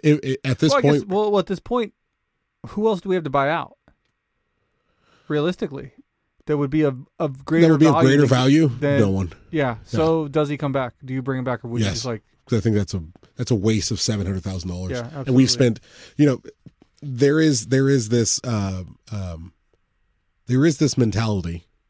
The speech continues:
Speaker 1: and it is, you know, we've even had guys in the Riot Squad who've said it, but there is this mentality of, well, A E G are billionaires. It doesn't matter how much money, like, as, as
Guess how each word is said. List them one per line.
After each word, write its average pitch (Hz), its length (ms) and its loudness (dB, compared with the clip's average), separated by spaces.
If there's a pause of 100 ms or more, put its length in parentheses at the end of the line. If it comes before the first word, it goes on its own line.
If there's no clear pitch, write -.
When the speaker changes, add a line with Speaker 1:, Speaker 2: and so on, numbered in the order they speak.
Speaker 1:
and 131 160 2
it 120 120 2
is, 117 220 -2
you 139 60 4
know, 120 80 4
we've 151 160 4
even 123 180 2
had 107 360 -4
guys 101 260 -2
in 98 60 0
the 95 40 0
Riot 120 160 2
Squad 90 220 -8
who've 80 100 -8
said 98 180 -10
it, 95 60 -16
but 107 100 -10
there 127 120 2
is 123 100 0
this 101 140 -6
mentality 110 520 -2
of, 85 280 -6 (560)
well, 127 140 -4
A 127 40 -2
E 143 160 2
G 120 180 2
are 107 60 2
billionaires. 98 680 0 (960)
It 117 80 -4
doesn't 113 200 2
matter 120 200 2
how 104 80 2
much 104 240 -2
money, 92 180 -2
like, 110 300 -4 (180)
as, 113 160 -2
as 101 240 -6